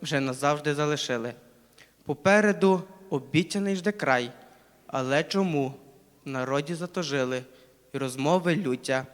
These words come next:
повні нарікань? Води нема, набридла мана з неба, в думках цибуля, м'ясо та часник. Народу цьому іншого не треба,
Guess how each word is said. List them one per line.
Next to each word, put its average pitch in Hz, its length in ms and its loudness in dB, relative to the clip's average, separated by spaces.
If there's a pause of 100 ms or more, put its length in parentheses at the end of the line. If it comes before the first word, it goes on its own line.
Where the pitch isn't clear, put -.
(480)
повні 175 320 4
нарікань? 131 600 0 (840)
Води 139 420 2
нема, 175 480 0 (380)
набридла 139 560 0
мана 170 500 2
з 156 60 -10
неба, 165 440 2 (500)
в - 20 -20
думках 160 640 2
цибуля, 175 680 0 (300)
м'ясо 165 640 0 (240)
та 135 80 -6
часник. 180 640 -2 (500)
Народу 180 460 2
цьому 131 520 -2 (500)
іншого 143 520 -2
не 127 120 -2
треба, 131 600 0